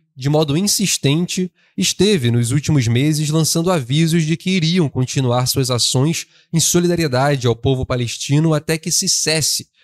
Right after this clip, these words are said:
o genocídio em curso e que sejam permitido a entrada indiscriminada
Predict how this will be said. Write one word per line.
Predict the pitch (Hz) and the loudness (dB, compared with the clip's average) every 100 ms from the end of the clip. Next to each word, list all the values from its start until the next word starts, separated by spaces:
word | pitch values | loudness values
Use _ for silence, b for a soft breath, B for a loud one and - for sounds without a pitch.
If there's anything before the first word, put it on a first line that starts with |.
| b 131 | b -2
o | |
genocídio | 120 135 135 - 147 127 135 | 0 2 0 0 -2 0 -2
em | |
curso | 117 151 170 - 180 170 b b | 0 2 2 0 -2 -4 b b
e | 165 | -4
que | 175 | 0
sejam | - 165 160 | 0 0 -2
permitido | 170 170 160 - 139 151 143 | 0 0 0 -2 0 2 2
a | |
entrada | 139 131 131 131 - | -2 -2 -2 -2 -2
indiscriminada | 180 170 - - 160 131 120 131 143 | -2 -2 -2 -2 0 0 0 0 -2